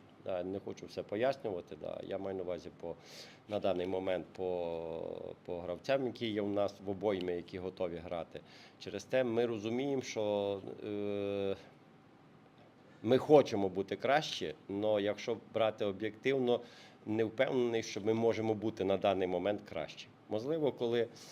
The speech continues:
зараз люди, ті, яких ми добрали в останній, в останній момент,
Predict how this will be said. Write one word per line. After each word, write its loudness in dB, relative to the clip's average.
зараз 2
люди, -4
ті, -2
яких -2
ми 0
добрали 4
в 0
останній, -2
в -6
останній -2
момент, 0